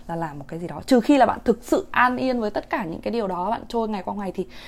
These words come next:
thì bạn có thể bỏ qua cái podcast này. Và thế là tất cả những cái sự hỗn loạn đó nó khiến cho bạn tắc ở một cái khoảng không mà Chi gọi nó là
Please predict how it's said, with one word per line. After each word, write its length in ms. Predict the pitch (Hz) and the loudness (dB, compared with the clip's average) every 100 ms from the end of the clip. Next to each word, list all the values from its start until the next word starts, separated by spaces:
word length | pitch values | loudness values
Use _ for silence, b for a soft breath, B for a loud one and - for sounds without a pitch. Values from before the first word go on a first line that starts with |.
| B | B
thì 100 | - | 2
bạn 120 | 196 - | 2 4
có 80 | 202 | 0
thể 100 | 226 | 0
bỏ 160 | - | 0
qua 180 | - 190 | 0 0
cái 120 | 202 - | -2 -8
podcast 420 | 240 247 247 226 | -10 -10 -10 -8
này. 120 | 190 - - - - - - - - - - - - - - - B B B B B B - | -8 -10 -20 -20 -20 -20 -20 -20 -20 -20 -20 -20 -20 -20 -20 -20 B B B B B B -2
Và 220 | 185 208 | 6 6
thế 180 | 208 214 | 8 6
là 120 | 247 | 6
tất 220 | 240 269 | 4 2
cả 200 | - 233 | 4 4
những 200 | 165 160 | 2 -2
cái 120 | - 190 | -2 -2
sự 200 | - 196 | -2 -2
hỗn 280 | 214 - | -2 -2
loạn 260 | 254 - - | -2 -2 -2
đó 580 | 165 165 175 190 254 320 | -2 0 -2 0 -2 -2
nó 120 | 254 | -4
khiến 360 | 208 - 190 208 | -4 0 0 0
cho 100 | 240 | -2
bạn 180 | - - - | -4 -6 -2
tắc 240 | 311 - - | -2 -2 -6
ở 140 | 185 | -4
một 160 | 156 147 | -4 -4
cái 100 | 185 | -4
khoảng 240 | - 160 | -4 -6
không 320 | 139 233 226 | 0 0 2
mà 80 | 180 | -2
Chi 180 | - 202 | -2 -2
gọi 240 | 196 - | -2 -4
nó 100 | 170 | -6
là 140 | 180 | -6